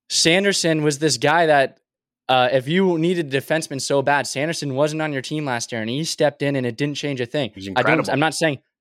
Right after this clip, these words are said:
Speaker 1: he is
Speaker 2: I wouldn't say
Speaker 1: incredible.
Speaker 2: it
Speaker 1: I'm not
Speaker 2: didn't change a
Speaker 1: saying
Speaker 2: thing. He's playing
Speaker 1: I'm not saying
Speaker 2: fantastic.
Speaker 1: he's gonna be. Well, where were you at this? Where were you forty games in last year, and what? And, and you added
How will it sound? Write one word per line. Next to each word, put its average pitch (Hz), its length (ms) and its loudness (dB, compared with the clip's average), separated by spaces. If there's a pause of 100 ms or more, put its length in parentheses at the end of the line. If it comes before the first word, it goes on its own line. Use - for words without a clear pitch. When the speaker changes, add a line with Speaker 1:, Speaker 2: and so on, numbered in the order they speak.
(120)
Speaker 1:
he 135 180 4
is 190 60 6
Speaker 2:
I 135 60 6
wouldn't 151 180 2
say 123 60 2
Speaker 1:
incredible. 120 140 2
Speaker 2:
it 120 40 4
Speaker 1:
I'm 127 80 0
not 156 140 2
Speaker 2:
didn't - 60 -6
change 165 140 -2
a - 40 -4
Speaker 1:
saying 135 120 -8
Speaker 2:
thing. 110 100 -12
He's 113 120 -10
playing 143 300 -2
Speaker 1:
I'm 139 160 4
not 185 140 2
saying 127 80 0
Speaker 2:
fantastic. 180 200 2
Speaker 1:
he's 165 120 0
gonna 170 180 2
be. 151 220 -2 (760)
Well, 135 540 4 (440)
where 151 300 4
were 160 140 6
you 151 200 2
at 135 100 0
this? 135 220 0
Where 139 220 2
were 156 120 4
you 143 100 0
forty 143 300 0
games 131 280 -4
in 131 120 -2
last 135 340 0
year, 113 180 0
and 110 100 -4
what? 117 180 0
And, 117 200 -4
and 113 180 -2
you 113 100 0
added 117 300 2